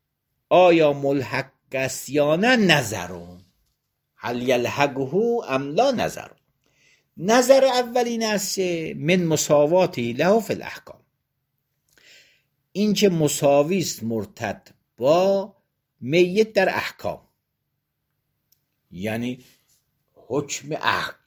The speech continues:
میت بر او اجرا کردیم دیگه، ورثه ارثشو برد، زنش عدهٔ وفات نگه داشت، پس مساوی است با میت در این احکام. اینو اگر قبول کنیم یعنی ملحق.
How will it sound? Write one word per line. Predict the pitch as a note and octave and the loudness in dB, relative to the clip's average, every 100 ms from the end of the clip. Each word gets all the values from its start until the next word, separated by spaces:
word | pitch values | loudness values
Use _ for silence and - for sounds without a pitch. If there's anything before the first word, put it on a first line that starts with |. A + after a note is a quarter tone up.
| _ | _
میت | A2 G#2+ F#2+ D3 D#3+ | -10 -8 -4 -6 -2
بر | F#3+ | 0
او | G3+ | 0
اجرا | F#3 B2+ B2+ B2 | 0 -2 -2 -2
کردیم | A2 A2+ G#2 G#2+ G2+ | -2 -6 -6 -8 -8
دیگه، | F#2 G2 F#2 - _ _ _ _ D#2+ | -8 -12 -14 -16 _ _ _ _ -10
ورثه | G2 A2 G#2 - C#3 | -4 -2 -2 0 2
ارثشو | A#2 G2+ - B2 A2 A#2+ | 2 0 -6 -8 -6 -6
برد، | A#2 A2 G#2 - _ _ _ | -4 -4 -6 -14 _ _ _
زنش | - F#2 A2+ A#2 - | -10 -4 -4 -4 -6
عدهٔ | - - A2+ A2 | -8 -6 -4 -2
وفات | G2 F#2+ B2 B2 | -4 -2 -2 -2
نگه | B2+ B2 A#2 | -8 -4 -4
داشت، | A2 A2 G#2 G2+ - | -4 -8 -8 -12 -14
پس | G#2+ - | -14 -8
مساوی | B2+ A#2 C3+ C3 D#3 | -8 0 4 4 2
است | D#3 | -4
با | A2+ | -6
میت | G2 F#2 E2+ E2+ - | -6 -8 -12 -14 -12
در | F2 | -12
این | F2 | -10
احکام. | D#2+ - - D2 - _ _ _ _ - - - - _ _ _ _ _ _ _ _ - _ _ _ | -12 -14 -14 -16 -16 _ _ _ _ -20 -20 -20 -20 _ _ _ _ _ _ _ _ -20 _ _ _
اینو | A#3 C#4+ | 0 2
اگر | B3 A3+ B3 A3+ - _ _ _ - | 2 4 2 0 -6 _ _ _ -4
قبول | G#3 G3+ A3 | -2 0 -4
کنیم | G3 G3+ G#3 G#3 | -4 -4 -4 -2
یعنی | G3 F3 | -2 0
ملحق. | F3+ B2 F#2 F#2 | 0 0 -2 -8